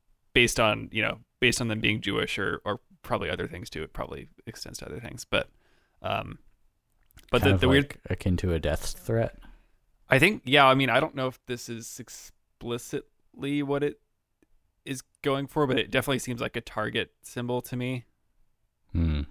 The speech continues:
Speaker 1: Like, that's kind of the image it gives me.
Speaker 2: That
Speaker 1: Um,
Speaker 2: makes sense.
Speaker 1: yeah.
Speaker 2: It's called, like, what, echo brackets?
Speaker 1: Echo brackets, yeah. Yeah.
Speaker 2: Hmm.
Speaker 1: Um, and the, yeah, I mean, the, the interesting thing that I, uh,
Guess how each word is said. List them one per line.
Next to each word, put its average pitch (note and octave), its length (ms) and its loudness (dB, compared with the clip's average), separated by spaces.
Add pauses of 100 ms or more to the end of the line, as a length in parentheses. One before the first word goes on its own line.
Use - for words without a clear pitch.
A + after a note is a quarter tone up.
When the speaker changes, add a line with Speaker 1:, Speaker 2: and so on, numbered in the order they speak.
Speaker 1:
Like, - 80 -8
that's A#2 180 -4
kind A2+ 160 -10
of A2+ 100 -10
the - 100 -14
image - 200 -14
it F#2 80 -18
gives - 220 -12
me. F2 180 -12 (760)
Speaker 2:
That F2+ 160 -2
Speaker 1:
Um, F2+ 60 2
Speaker 2:
makes E2+ 240 0
sense. - 460 -4
Speaker 1:
yeah. - 220 -4 (200)
Speaker 2:
It's - 120 -4
called, A2+ 320 4
like, G2 180 2
what, F#2+ 240 4
echo A2+ 460 0
brackets? - 880 -4 (320)
Speaker 1:
Echo A#2 260 -2
brackets, G#2 480 -6
yeah. E2+ 220 -6 (1600)
Yeah. F2+ 200 -4 (420)
Speaker 2:
Hmm. B2+ 80 -10
Speaker 1:
Um, G2 280 -10 (280)
and B2+ 220 4
the, A2+ 200 4
yeah, B2 140 6
I A#2+ 60 8
mean, B2 160 2
the, A#2 200 0 (360)
the A2 160 2
interesting A#2+ 400 -2
thing A#2 180 -4
that A#2 100 -2
I, A#2 200 0 (600)
uh, D2+ 340 -12